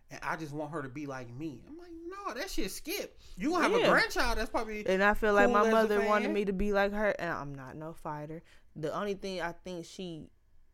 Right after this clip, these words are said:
Speaker 2: wanted me to avoid was getting pregnant at sixteen. I did that. I graduated.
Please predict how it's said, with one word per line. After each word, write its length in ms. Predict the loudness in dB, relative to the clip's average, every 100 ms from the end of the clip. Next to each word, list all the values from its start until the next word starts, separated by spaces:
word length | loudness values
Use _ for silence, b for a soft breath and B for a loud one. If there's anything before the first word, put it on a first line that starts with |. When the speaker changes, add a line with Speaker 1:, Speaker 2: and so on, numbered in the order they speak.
| _ _ -12
Speaker 2:
wanted 280 | -10 -8 -6
me 120 | -6
to 180 | -6 -6
avoid 320 | -6 -4 -4
was 140 | -4
getting 220 | -8 -10 -10
pregnant 380 | -10 -10 -10
at 140 | -10 -12
sixteen. 500 | -14 -14 -14 -14 -16 -20 _ _ _ _ -20 -16
I 80 | -10
did 220 | -10 -10
that. 160 | -16 -20 -20 -20 -20 -14
I 100 | -12
graduated. 540 | -12 -12 -12 -12 -12